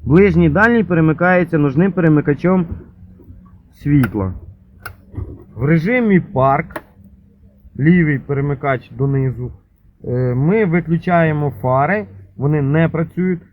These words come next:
але в нас в круг машини світять всі габаритні вогні.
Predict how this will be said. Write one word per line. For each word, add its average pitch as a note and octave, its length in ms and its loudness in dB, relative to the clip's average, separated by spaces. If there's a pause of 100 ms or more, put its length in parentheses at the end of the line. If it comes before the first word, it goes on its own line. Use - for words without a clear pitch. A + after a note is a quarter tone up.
але C3 200 -2
в D3+ 80 0
нас E3+ 220 0
в - 220 -20
круг F3 320 0
машини A3 440 -4
світять F3 340 -4 (240)
всі G#3+ 200 -4
габаритні D#3 480 -2
вогні. G2 380 -6